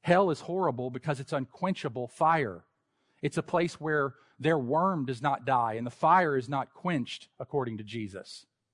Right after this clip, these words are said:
In hell, it will feel as though there is only time. Slow time. In this world, think about it. When we suffer, what does it feel like in regards to time?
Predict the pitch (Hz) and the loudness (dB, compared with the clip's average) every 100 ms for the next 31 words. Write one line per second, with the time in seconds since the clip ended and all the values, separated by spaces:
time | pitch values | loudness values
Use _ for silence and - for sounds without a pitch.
0 | _ _ _ _ _ _ _ _ _ 160 | _ _ _ _ _ _ _ _ _ 0
1 | 131 165 185 151 147 - _ _ - 175 | 2 4 6 4 0 -6 _ _ -2 0
2 | 160 147 - 180 196 202 196 147 131 107 | 2 -2 -2 -2 2 2 2 0 -2 -4
3 | 107 156 170 175 156 151 139 - - 143 | 2 2 4 0 -2 0 0 -2 -4 -2
4 | 165 165 156 160 - - 120 104 87 76 | -2 -4 -6 -8 -8 -2 0 0 -6 -16
5 | 69 _ _ _ _ _ _ _ _ - | -20 _ _ _ _ _ _ _ _ -16
6 | - - - 127 127 139 156 160 165 160 | -14 -14 -10 -2 2 2 2 -2 -6 -8
7 | _ _ _ _ _ - - 123 87 73 | _ _ _ _ _ -8 -4 -4 -4 -14
8 | - - _ _ _ _ _ _ _ _ | -20 -20 _ _ _ _ _ _ _ _
9 | _ _ _ _ _ _ _ _ _ - | _ _ _ _ _ _ _ _ _ 0
10 | 151 196 - 170 160 175 - 185 151 123 | 2 4 2 0 2 2 0 -4 0 2
11 | 104 101 117 131 208 - 160 156 180 190 | 0 -2 -6 -2 -4 2 2 2 -2 -4
12 | - _ _ _ _ _ _ _ _ 170 | -10 _ _ _ _ _ _ _ _ 0
13 | 190 143 - 135 120 120 - 113 113 117 | 0 0 -4 0 2 0 -2 -6 -4 -4
14 | - - 127 113 120 | -6 -8 -2 -2 -4